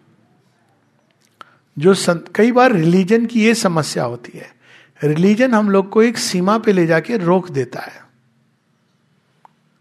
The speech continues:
आपने पुस्तक पढ़ ली तो उत्तर मिल गए, जीवन में बुरा हो रहा है, "अच्छा भाई, पुराने जन्मों में हुआ होगा मेरे साथ।"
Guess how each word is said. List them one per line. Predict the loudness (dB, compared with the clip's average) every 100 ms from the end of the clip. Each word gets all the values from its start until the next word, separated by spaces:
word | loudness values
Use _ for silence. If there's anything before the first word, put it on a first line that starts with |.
| _ _ -4
आपने | -2 0 -2
पुस्तक | -2 -4 0 0 2
पढ़ | 0 0
ली | -4 -6 -16 _ _ _ _ _ _ _ _ _
तो | -14
उत्तर | -12 -6 0 2
मिल | 2 2
गए, | 0 -2 -6 -18 -20 _ _ _ _ _ _ _ _ _ _ _ _ _ _ _ _ -12
जीवन | -4 0 2
में | 0 0
बुरा | 2 4
हो | 4 4
रहा | 2
है, | 2
"अच्छा | -2 -6 -10
भाई, | -10 -12
पुराने | -6 -2 -2 -4 -8 -12 -12
जन्मों | -10 -10 -12
में | -12
हुआ | -14 -12 -12
होगा | -14 -16 -18
मेरे | -18 -20
साथ।" | -20 -20 -20 -20